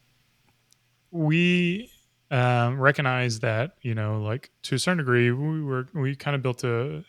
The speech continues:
an organization that grew, uh, to, to, into too many areas too quickly. We weren't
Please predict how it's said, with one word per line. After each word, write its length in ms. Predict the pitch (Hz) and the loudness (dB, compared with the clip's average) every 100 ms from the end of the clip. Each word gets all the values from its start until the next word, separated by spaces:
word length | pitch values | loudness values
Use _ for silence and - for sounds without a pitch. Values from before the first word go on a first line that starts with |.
| 151 | -6
an 100 | 131 | -4
organization 680 | 131 127 123 123 120 - 117 | -2 -2 -4 -4 -6 -6 -10
that 200 | 131 147 | -10 -8
grew, 360 | - 123 120 - _ _ _ _ _ _ _ | 0 2 0 -4 _ _ _ _ _ _ _
uh, 280 | 135 175 156 | -8 -6 -6
to, 360 | - 139 135 151 | -2 0 0 -4
to, 420 | - 135 127 135 _ - | -6 -4 -4 -6 _ -2
into 240 | 139 135 | 0 0
too 200 | 127 165 | -2 -2
many 200 | 160 139 | 0 0
areas 540 | 123 120 120 117 - - | 0 2 0 -2 -6 -8
too 140 | - 135 | -10 -10
quickly. 420 | - 117 117 113 | -8 -8 -6 -8
We 160 | 117 117 | -6 -4
weren't 240 | 117 139 | -4 -6